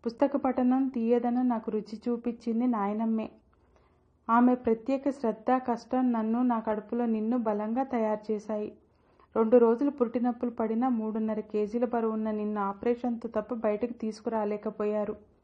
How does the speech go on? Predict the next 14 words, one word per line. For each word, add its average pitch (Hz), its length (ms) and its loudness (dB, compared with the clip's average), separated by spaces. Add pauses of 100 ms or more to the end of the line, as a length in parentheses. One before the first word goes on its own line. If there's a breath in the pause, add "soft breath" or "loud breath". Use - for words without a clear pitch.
(600 soft breath)
నా 226 80 4
పొట్ట 226 320 2
కోసి 254 360 2
నిన్ను 240 260 2
తీశారు 226 440 -4
డాక్టర్లు. 208 580 -4 (220)
తల 208 120 -4
పెద్దది, 220 580 -2
తెలివిమంతుడవుతాడు 220 1160 -2
అన్న 208 200 -4
మాటలు 202 520 -4
నెప్పిని 226 560 -4
మాయం 226 460 -2
చేశాయి. 208 400 -8